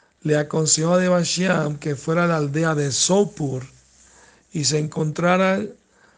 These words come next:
con un tal Mitravan que cuidaba de, de ovejas. Mm. Bueno, ovejas, no cabras. <laughs> Y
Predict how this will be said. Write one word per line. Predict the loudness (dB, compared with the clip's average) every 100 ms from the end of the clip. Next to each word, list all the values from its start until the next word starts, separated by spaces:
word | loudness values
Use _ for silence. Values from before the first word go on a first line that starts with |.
| _ _ _
con | 2 2 0
un | -2 0 0 -2
tal | 0 2 2
Mitravan | 2 -2 -2 -4 0 0 -2 -4 -10 -16 _ _ _ _ _ -20 _ _ _ _ _ _
que | -2 0 0 -4
cuidaba | 2 4 6 6 6 6 4 4
de, | 0 -4 -6 -10 -12 -16 -20 _ _ _
de | -8 -4 -2 -2 -2
ovejas. | -2 -2 -2 -4 -6 -6 -6 _ _ _ _ _ _ _ -6
Mm. | -4 -4 -10 _ _ _ _ _ _ -16 -16 -16 _ _ _ _ _ _ _ -2
Bueno, | 2 4 4
ovejas, | 6 6 4 2 0 2
no | 0
cabras. | 4 4 4 2 -6 -8 -8 -8
<laughs> | -10 -10 -12 -12 -14 -18 _ _ _ _ -20 -20 -20 -20 _ _ _ _ _ -4
Y | -2 -2